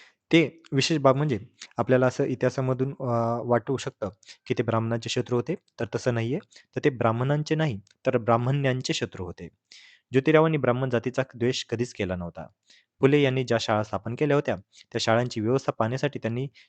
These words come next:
ज्या दोन समित्या नेमल्या होत्या, त्यात अण्णा सहस्रबुद्धे, केशव जोशी, विष्णू मोरेश्वर भिडे, कृष्णशास्त्री चिपळूणकर, विष्णूशास्त्री पंडित, सदाशिव गोवंडे,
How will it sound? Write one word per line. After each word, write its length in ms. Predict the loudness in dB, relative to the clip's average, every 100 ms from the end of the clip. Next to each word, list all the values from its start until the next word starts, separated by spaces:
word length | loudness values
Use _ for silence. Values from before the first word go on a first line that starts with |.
| -6
ज्या 140 | 2 4
दोन 200 | 6 4
समित्या 360 | 2 -2 0
नेमल्या 280 | 0 0 0
होत्या, 180 | 0 -2 -6 _ -16 -2
त्यात 100 | -2 -2 _
अण्णा 260 | -2 0 0
सहस्रबुद्धे, 640 | 0 -2 0 -4 0 -2
केशव 460 | -4 -4 -4 -2 0
जोशी, 360 | 0 0 -2 -6 -10 -20 _
विष्णू 280 | -4 0 0
मोरेश्वर 400 | 2 2 2 0
भिडे, 280 | 0 2 0 -4 -20 -8
कृष्णशास्त्री 600 | -4 -2 -2 -4 -4 -6
चिपळूणकर, 500 | -6 -2 -2 0 -2 -4 _ _
विष्णूशास्त्री 560 | -2 0 0 -2 -2 -2
पंडित, 320 | -2 0 0 -2 _ -20
सदाशिव 420 | -2 2 4 4 4
गोवंडे, 420 | 4 4 2